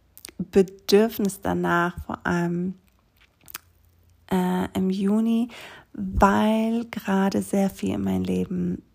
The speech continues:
passiert ist, ganz viel Veränderung stattgefunden hat. Du weißt bestimmt schon, ne? Ich bin, ich habe meinen Bürojob gekündigt. Ich bin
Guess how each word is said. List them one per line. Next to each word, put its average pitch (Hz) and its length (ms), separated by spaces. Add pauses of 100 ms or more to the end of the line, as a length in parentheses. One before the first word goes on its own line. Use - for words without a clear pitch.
passiert - 760
ist, 226 400
ganz 202 380
viel 196 500 (480)
Veränderung 220 1000
stattgefunden 202 920
hat. 185 300 (100)
Du - 120
weißt 190 260
bestimmt 202 380
schon, 214 160
ne? 226 120
Ich - 160
bin, 196 360 (420)
ich - 80
habe - 100
meinen - 160
Bürojob 226 920
gekündigt. 185 960
Ich - 160
bin 180 220